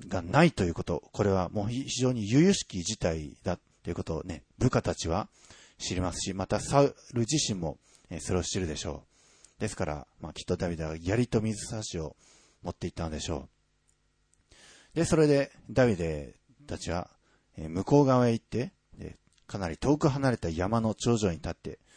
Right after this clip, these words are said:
ね、そこで叫ぶんですね。もう本当に遠く離れた山といえども、山の上から叫ぶと、まあ、結構声が響くものでしょうね。えー、あちらの方のね、えー、山、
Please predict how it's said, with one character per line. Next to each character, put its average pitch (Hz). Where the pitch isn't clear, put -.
ね、 73
そ -
こ 113
で 104
叫 -
ぶ 85
ん 76
で 69
す -
ね。 73
も 82
う -
本 -
当 110
に 95
遠 123
く 113
離 123
れ 98
た 78
山 87
と 87
い 87
え 85
ど 80
も、 82
山 139
の 175
上 170
か -
ら 82
叫 113
ぶ 92
と、 85
ま -
あ、 -
結 -
構 78
声 127
が 87
響 143
く 80
も 87
の 85
で 73
し -
ょ 80
う 76
ね。 78
え 82
ー、 -
あ -
ち -
ら 107
の 98
方 98
の 71
ね、 -
え -
ー、 87
山、 87